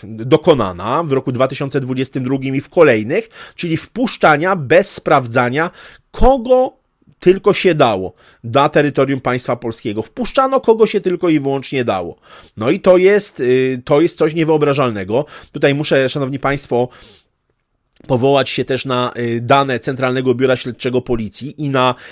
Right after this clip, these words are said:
y, artykuł, y, w dzienniku Rzeczpospolita, y, artykuł zatytułowany „Alarmujące dane o przestępczości zorganizowanej cudzoziemców”. Możecie państwo sobie bardzo szybko wygooglać. E, to jest artykuł z dwudziestego czwartego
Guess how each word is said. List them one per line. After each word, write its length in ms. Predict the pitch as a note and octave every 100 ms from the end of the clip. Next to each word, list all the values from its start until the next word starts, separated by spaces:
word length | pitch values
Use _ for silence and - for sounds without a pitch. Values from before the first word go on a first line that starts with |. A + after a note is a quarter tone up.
| - B2
y, 100 | A#2+
artykuł, 680 | C3 C3 E3 D#3 B2+ A2 - A2
y, 180 | A2 G#2+
w 100 | A2+
dzienniku 500 | C3 C3+ D#3 D#3 A#2+
Rzeczpospolita, 1040 | D3+ D3 - C#3 - B2+ G#2 A2+ B2 F#3 - - -
y, 140 | - -
artykuł 440 | B2+ - - D3+
zatytułowany 1000 | A2+ E3+ F3+ F#3+ F#3 E3+ D3 D3 D#3+ D3 -
„Alarmujące 920 | D#3+ G3 F3+ E3 D#3 D#3 E3 F#3 F3+
dane 360 | C#3 C3+ E3+ E3
o 100 | D3+
przestępczości 760 | - D3+ - C#3 - D#3+ -
zorganizowanej 720 | C3 C#3 C#3 C#3 C3+ C#3 D3 C3+
cudzoziemców”. 760 | C#3+ C#3+ A#2+ F#2+ - C3+ - _ - -
Możecie 240 | - E3+ F#3+
państwo 260 | E3 D#3+
sobie 200 | D#3+ D#3+
bardzo 220 | D3+ D3+ D3
szybko 300 | D3+ - C3
wygooglać. 640 | C3+ D3+ B2+ A#2+ A2 - - - _
E, 140 | - G#2+
to 120 | C#3+
jest 120 | C#3
artykuł 340 | C#3 C3 D3 C3
z 40 |
dwudziestego 520 | B2 D3+ D3 D#3 D3+
czwartego 600 | - D3 C3+ C#3+ C3+ C3